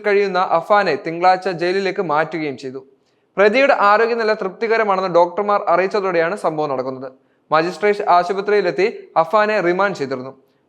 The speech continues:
മുത്തശ്ശി സൽമ ബീവിയെ കൊലപ്പെടുത്തിയ കേസിൽ പാങ്ങോട് പോലീസ് രജിസ്റ്റർ ചെയ്ത കേസിൽ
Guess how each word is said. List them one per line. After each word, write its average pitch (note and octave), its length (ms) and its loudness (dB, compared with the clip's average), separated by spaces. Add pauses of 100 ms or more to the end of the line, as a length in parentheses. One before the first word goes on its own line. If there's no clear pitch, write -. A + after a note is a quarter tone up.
മുത്തശ്ശി A#3 420 2 (100)
സൽമ G#3 400 4
ബീവിയെ A3+ 300 0
കൊലപ്പെടുത്തിയ G3+ 420 0 (100)
കേസിൽ F#3 360 0 (380)
പാങ്ങോട് G#3 460 2
പോലീസ് A3 320 2
രജിസ്റ്റർ F#3+ 360 0
ചെയ്ത G#3+ 140 2 (100)
കേസിൽ F#3+ 280 -2